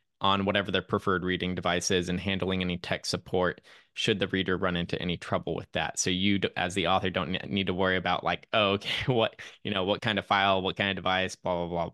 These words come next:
blah." Story Origin handles that for you. Um, and so, so that's what Story Origin started with, and that is probably what most authors come to Story Origin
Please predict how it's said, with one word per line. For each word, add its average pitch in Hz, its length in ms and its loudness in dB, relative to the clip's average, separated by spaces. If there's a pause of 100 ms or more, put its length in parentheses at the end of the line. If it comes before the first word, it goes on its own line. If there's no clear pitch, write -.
blah." 82 220 -2 (400)
Story 110 260 4
Origin 98 240 2
handles 92 360 -2
that 85 220 0
for 90 200 0
you. 82 260 -4 (400)
Um, 101 320 2
and 107 260 2
so, 104 320 4
so - 140 -2
that's 117 220 2
what - 120 -2
Story 120 360 2
Origin 117 240 -2
started 117 340 2
with, 156 240 0 (140)
and 104 300 2
that 98 180 0
is 131 120 0
probably 117 640 2
what 110 240 2
most 104 380 0 (220)
authors 101 560 2 (340)
come 107 360 2
to 104 320 0
Story 107 420 2
Origin 98 800 0